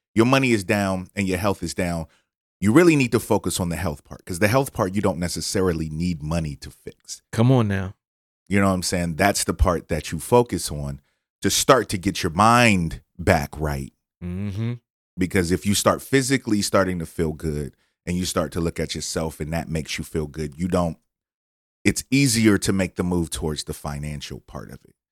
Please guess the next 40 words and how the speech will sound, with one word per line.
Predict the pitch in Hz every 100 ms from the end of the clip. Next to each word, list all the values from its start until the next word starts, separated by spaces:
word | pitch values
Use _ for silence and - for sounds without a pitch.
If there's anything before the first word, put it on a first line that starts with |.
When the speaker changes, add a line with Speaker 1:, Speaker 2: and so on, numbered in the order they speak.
| _
Speaker 2:
Yes. | 90 87 -
Speaker 1:
But | - -
you | 101
gotta | 85 90 87 85
get | 71 82
out | 78 76
of | 73
the | 76
mental, | 69 78 82 - 69 64 - -
the |
mental | 76 82 82 80 -
area | 69 71 65 64 _ _ _ -
and | 76 73
focusing | - 90 80 - 76
on | 69
health, | 73 71 71
I |
think, | 69 76 69
is | 67
the | 71 52 - _ -
first | 73 -
step | - - -
to | -
getting | 69 65 65
out | 62
of | -
that. | 50 _ _ _ _ _
Speaker 2:
Yeah, | 95 87 76 -
man. | - _ _ _ _ _
Yeah, | - 98
what | 85 90
you | 123
said | - 104 92
about, | 92 90 85 _
like, | 82 -
the |
food | 80 _ 101 101 87
is | 78
so | - - 87 87 90
deep, | 98 92